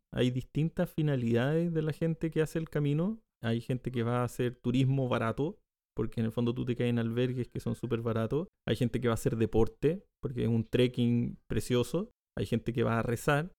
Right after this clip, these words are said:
Igualmente, sobre todo en temporadas bajas, tal vez en las temporadas más de verano puede ser mucho más turístico, pero es profundamente espiritual. O sea,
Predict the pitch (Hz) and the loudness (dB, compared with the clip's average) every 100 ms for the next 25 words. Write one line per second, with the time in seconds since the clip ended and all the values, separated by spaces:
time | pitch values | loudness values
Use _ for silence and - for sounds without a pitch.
0 | _ _ - 123 123 147 170 175 156 175 | _ _ 0 0 2 2 4 4 4 2
1 | - 254 - _ - 139 117 113 135 156 | -2 -10 -10 _ -4 0 2 2 2 2
2 | 151 160 160 151 147 147 - 113 120 117 | 2 2 2 2 2 0 -2 -2 -2 0
3 | 127 143 135 120 127 - 123 123 123 123 | 2 2 -2 -2 -4 0 2 2 0 -2
4 | 123 127 113 113 127 147 175 185 _ - | -2 0 0 0 0 0 -2 -4 _ -6
5 | 127 - 127 123 127 139 120 - 120 131 | -4 -2 0 -2 -2 -2 -4 -4 -6 -4
6 | - 160 220 - _ 120 110 113 135 156 | -6 -8 -10 -12 _ 0 2 4 2 -2
7 | - - 123 - - 156 180 185 175 165 | -4 0 2 0 -2 0 2 0 0 0
8 | 175 - 156 - 147 143 139 147 120 _ | 0 -2 -2 -2 -2 0 0 -2 -4 _
9 | _ - 113 127 123 | _ -8 -2 2 2